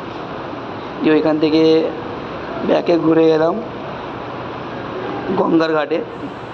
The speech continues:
দক্ষিণেশ্বর মন্দিরে এক নম্বর গঙ্গার ঘাটে। ওই কাকুটা বলছে মোবাইলে নিষেধ নেই। যে ওইখান থেকে ব্যাকে চলে গেলাম গঙ্গা ঘাটের কাছে। ওইখান থেকে যেতে যেতে খুব ভালো লাগছে। ওই সন্ধ্যার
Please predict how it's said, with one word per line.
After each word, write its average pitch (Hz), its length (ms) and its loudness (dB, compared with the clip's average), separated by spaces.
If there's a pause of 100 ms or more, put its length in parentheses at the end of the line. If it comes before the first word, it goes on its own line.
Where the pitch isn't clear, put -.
(140)
দক্ষিণেশ্বর 156 460 2
মন্দিরে 147 380 6 (340)
এক 139 180 0
নম্বর 143 240 4
গঙ্গার 139 340 4
ঘাটে। 139 220 0 (120)
ওই 139 80 4
কাকুটা 139 300 0
বলছে 143 340 4
মোবাইলে 139 420 4
নিষেধ 139 400 2
নেই। 143 140 -2 (1040)
যে 151 60 6
ওইখান 147 280 4
থেকে 147 200 4
ব্যাকে 143 260 2
চলে 147 260 2
গেলাম 147 220 2
গঙ্গা 147 280 4
ঘাটের 147 240 2
কাছে। 147 260 0 (1700)
ওইখান 156 260 2
থেকে 160 160 4
যেতে 160 260 4
যেতে 165 180 4
খুব 165 180 0
ভালো 160 300 4
লাগছে। 151 400 0 (380)
ওই 160 460 4 (220)
সন্ধ্যার 175 280 4